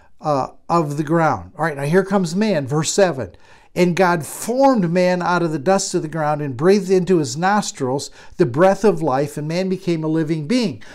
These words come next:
So back to chapter one, verse twenty-six, he said, "Let us make man in our image and our likeness." How did he perform that? How did that come about?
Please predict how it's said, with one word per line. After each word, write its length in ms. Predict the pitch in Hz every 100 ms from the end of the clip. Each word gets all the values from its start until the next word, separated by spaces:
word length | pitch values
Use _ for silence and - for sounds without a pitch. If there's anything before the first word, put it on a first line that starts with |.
| -
So 160 | -
back 260 | 156 202 226
to 60 | 202
chapter 460 | - 208 202 185
one, 420 | 147 151 247 247 160
verse 220 | 170 -
twenty-six, 500 | - 175 151 226 220
he 80 | 180
said, 160 | 156
"Let 160 | 139 226
us 160 | 254
make 180 | 254 226
man 280 | 170 160 175
in 100 | 175
our 140 | 156
image 300 | 147 175 156
and 100 | 165
our 120 | 156 147
likeness." 600 | 185 233 220 156 135 - - -
How 320 | - - 254
did 160 | 254 214
he 80 | 220
perform 540 | 208 185 196 196 180
that? 320 | 139 110 - - - - _ - - _ _ - - - -
How 140 | 247
did 160 | 277 240
that 220 | 226 220
come 180 | - 196
about? 600 | 185 202 202 120 - -